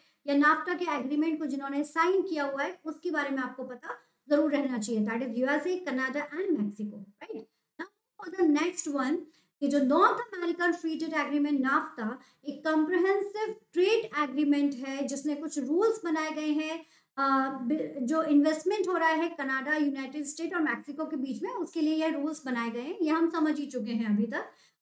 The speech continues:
और जिसमें हम tariff या फिर नॉन टैरिफ जितने भी बैरियर्स हैं, उनको हमें दूर करना है। Establishment nineteen नाइंटी फ़ोर, जैसा मैंने अभी आपको बताया भी था। members कौन-कौन से हैं?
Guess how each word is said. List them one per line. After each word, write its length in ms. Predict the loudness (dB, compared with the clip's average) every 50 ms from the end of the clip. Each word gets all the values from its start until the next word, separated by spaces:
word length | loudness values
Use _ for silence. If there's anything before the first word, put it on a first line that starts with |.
| -4 -2
और 60 | 0
जिसमें 280 | 0 2 2 4 4
हम 200 | 4 4 4 4
tariff 380 | 2 0 -2 -2 -2 -4 -4 -2 -2
या 100 | -2 -2
फिर 140 | 0 2 2
नॉन 260 | 4 4 4 2 2
टैरिफ 280 | 2 0 0 -2 -2
जितने 280 | -2 -4 -4 -2 -2 0
भी 140 | 0 0 0
बैरियर्स 380 | 0 -2 -2 -2 -2 -4 -4
हैं, 80 | -4 -4
उनको 260 | 0 0 0 2 2
हमें 260 | 2 2 4 2 2
दूर 180 | 0 0 -4 -4
करना 280 | -4 -4 -2 -4 -4 -4
है। 220 | -6 -16 -20 _ _ _ _ _ _ _ _ -8
Establishment 880 | -8 -4 0 4 4 6 6 4 2 0 0 0 0 0 0 0 -2 -6 -4 -2
nineteen 280 | -2 0 0 0 0 0
नाइंटी 260 | 0 2 2 0 0
फ़ोर, 300 | -2 -2 -2 -2 -2 -2
जैसा 280 | -2 -2 -2 -2 -2
मैंने 200 | -2 -2 -2 -4
अभी 140 | -4 -4 -2
आपको 260 | -2 -4 -4 -4 -6
बताया 400 | -4 -2 -2 -2 -2 -2 -2 -4
भी 120 | -4 -4 -4
था। 220 | 0 0 0 2
members 460 | 2 0 -2 0 0 0 0 0 -4
कौन-कौन 480 | -10 -4 0 0 0 2 2 0 0 0
से 80 | 0 2
हैं? 240 | 0 0 0 -2